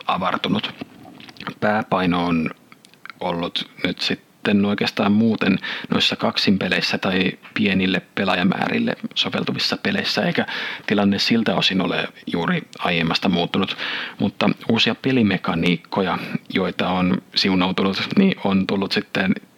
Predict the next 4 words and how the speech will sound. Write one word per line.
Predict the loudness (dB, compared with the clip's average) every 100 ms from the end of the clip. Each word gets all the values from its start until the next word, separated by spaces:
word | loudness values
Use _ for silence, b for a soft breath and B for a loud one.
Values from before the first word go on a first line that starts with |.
| -6
jahdattuakin | -2 0 0 -4 -4 0 0 -2 -4 -4 -2 0
enemmän. | 0 2 2 0 -4 B B B B B B B B -8
Ää, | -4 -2 0
tutummat | 0 4 2